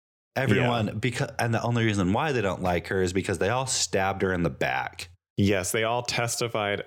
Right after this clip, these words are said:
Speaker 2: against her and sided with Edward Norton whenever they were parting ways business-wise. And they,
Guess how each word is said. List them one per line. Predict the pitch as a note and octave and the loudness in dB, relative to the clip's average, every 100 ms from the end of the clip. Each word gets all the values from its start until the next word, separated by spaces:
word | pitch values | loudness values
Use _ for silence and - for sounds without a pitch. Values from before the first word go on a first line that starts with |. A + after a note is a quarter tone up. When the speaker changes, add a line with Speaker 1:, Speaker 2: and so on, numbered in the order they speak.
| - | -4
Speaker 2:
against | F#2 E2+ - G2 G#2+ - - | -4 -4 -2 -2 -2 -4 -4
her | G2 G2 D2+ - | -2 -2 -2 -2
and | F2+ F2 | -2 -2
sided | F#2+ F2+ F2+ | -2 0 0
with | F2 - - | -2 -4 -4
Edward | G2+ G2+ F2 | 0 0 0
Norton | F2 F2+ F#2+ - E2 E2 | 0 2 0 -2 -2 -2
whenever | E2 E2+ E2+ E2 | -2 -2 -2 -2
they | D#2+ | 0
were | E2 D#2 | 0 -2
parting | - G2 F2+ E2+ D#2 | -4 -4 -2 0 0
ways | D#2+ D#2+ D#2+ | 0 0 -4
business-wise. | C#2 D2+ D#2+ E2 D2 E2 D2+ C#2+ C#2 | -4 -2 -2 -2 -4 -4 -2 -2 -2
And | - E2+ | -2 -2
they, | E2 E2 | -2 -2